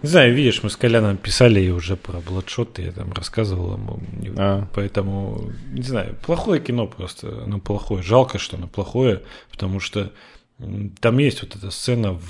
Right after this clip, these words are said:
Speaker 1: в туннеле, очень атмосферная, красивая, но все остальное... Еще Гай Пирс уже, уже тоже, конечно,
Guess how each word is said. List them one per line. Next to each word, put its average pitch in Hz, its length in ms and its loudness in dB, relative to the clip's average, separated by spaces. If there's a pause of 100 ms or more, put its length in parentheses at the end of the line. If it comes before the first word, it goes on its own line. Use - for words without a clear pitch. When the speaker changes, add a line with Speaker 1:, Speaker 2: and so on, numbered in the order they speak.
(140)
Speaker 1:
в - 60 -14
туннеле, 92 640 -4
очень 98 320 -8
атмосферная, 95 640 -8
красивая, 90 640 -10 (800)
но 92 480 -10 (880)
все - 200 -12
остальное... 92 640 -6 (1300)
Еще 98 240 -2
Гай 101 220 2
Пирс - 500 -4
уже, 90 500 -4
уже 87 440 -4
тоже, 85 320 -6
конечно, 85 580 -10